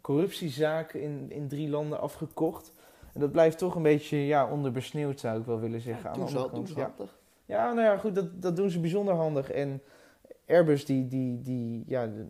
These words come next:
Speaker 1: hoe
Speaker 2: Je
Speaker 1: zeg
Speaker 2: zou
Speaker 1: je dat?
Speaker 2: bijna denken dat ze goede juristen hebben.
Speaker 1: Ja,
Speaker 2: Oh.
Speaker 1: <laughs>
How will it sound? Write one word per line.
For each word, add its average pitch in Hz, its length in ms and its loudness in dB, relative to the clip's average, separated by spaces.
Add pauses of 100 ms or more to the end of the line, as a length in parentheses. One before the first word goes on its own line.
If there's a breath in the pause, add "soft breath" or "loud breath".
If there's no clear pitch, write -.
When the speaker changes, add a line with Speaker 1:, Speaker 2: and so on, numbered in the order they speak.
(160)
Speaker 1:
hoe 127 100 -6
Speaker 2:
Je - 0 -
Speaker 1:
zeg 139 100 -2
Speaker 2:
zou 185 120 6
Speaker 1:
je 147 60 -2
dat? - 100 2
Speaker 2:
bijna 269 180 -2
denken 196 200 -2
dat 180 120 -2
ze - 100 -10
goede 185 240 -6
juristen 156 440 -6
hebben. 82 200 -8
Speaker 1:
Ja, 135 220 -2 (180)
Speaker 2:
Oh. 185 240 0
Speaker 1:
<laughs> 165 200 2